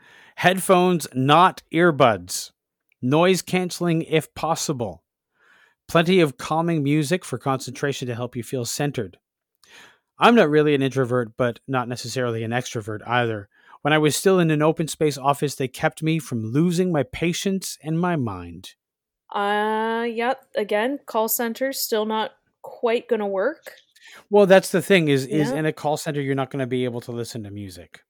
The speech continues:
Speaker 2: Yeah.
Speaker 1: I think, I think in call centers, that's, that's where we, like, offices is one thing and call center is another.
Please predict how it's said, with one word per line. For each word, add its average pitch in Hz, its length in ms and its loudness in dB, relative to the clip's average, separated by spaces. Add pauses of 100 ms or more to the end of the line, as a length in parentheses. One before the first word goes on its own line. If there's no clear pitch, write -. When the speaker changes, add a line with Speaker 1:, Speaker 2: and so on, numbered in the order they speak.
(200)
Speaker 2:
Yeah. 180 520 -6 (840)
Speaker 1:
I 151 100 4
think, 254 320 2
I 185 80 4
think 302 240 -4
in 247 100 -4
call 196 280 -2
centers, 185 540 2 (200)
that's, 160 420 -6 (120)
that's 160 200 -8
where 226 140 2
we, 185 420 -4
like, 147 240 -4
offices 175 560 0
is 135 140 -2
one 120 160 -2
thing 185 160 -4
and 135 120 -4
call - 260 -14
center 156 320 0
is 131 100 0
another. 113 540 -6